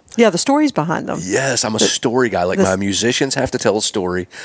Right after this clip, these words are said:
Speaker 2: The books, obviously everybody wants to tell a story, but there are certain people that are really good at telling stories within a book. And I love being around people that tell stories. I'm a story person. And to me, I love listening to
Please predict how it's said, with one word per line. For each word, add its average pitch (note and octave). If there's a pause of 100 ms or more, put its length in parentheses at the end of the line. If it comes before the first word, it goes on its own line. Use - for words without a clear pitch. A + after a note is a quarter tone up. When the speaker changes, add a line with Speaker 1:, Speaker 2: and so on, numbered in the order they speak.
(200)
Speaker 2:
The F#2
books, A2
obviously G2
everybody F#2
wants D#2+
to -
tell A#2
a A#2
story, D#2+
but E2
there E2+
are D#2
certain -
people F2
that F#2
are -
really G2+
good F#2+
at -
telling E2+
stories D#2
within D2+
a B1
book. C#2 (500)
And G#2
I G2+
love F#2+
being G#2
around F#2+
people D#2 (340)
that G2
tell E2 (360)
stories. - (400)
I'm G2
a G#2
story F#2
person. - (540)
And G2+ (540)
to -
me, A2+ (580)
I G2+
love F#2+
listening F2
to E2+